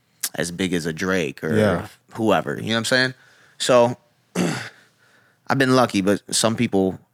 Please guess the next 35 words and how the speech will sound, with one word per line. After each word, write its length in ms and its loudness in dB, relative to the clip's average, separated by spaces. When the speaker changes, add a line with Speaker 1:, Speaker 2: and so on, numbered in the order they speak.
Speaker 1:
aren't. 240 -2
Speaker 2:
Yeah. 220 -2
Speaker 1:
You 80 0
know, 160 2
we 100 4
were 60 4
just 140 0
talking 200 2
about 140 2
this 140 -2
on 100 -2
the 60 -4
tour 260 0
bus 220 0
last 260 -2
night. 260 -2
Like, 200 -6
we 100 -6
need 140 -2
to 80 -6
take 220 -4
this 140 -4
stuff 280 -8
in 220 -2
and 100 -4
be 120 -8
grateful. 800 -6
Speaker 2:
That's 200 -6
Speaker 1:
Like, 80 -4
Speaker 2:
real. 260 -4
Speaker 1:
we 80 -4
sold 460 2
out 260 4
last 360 0
night 340 -4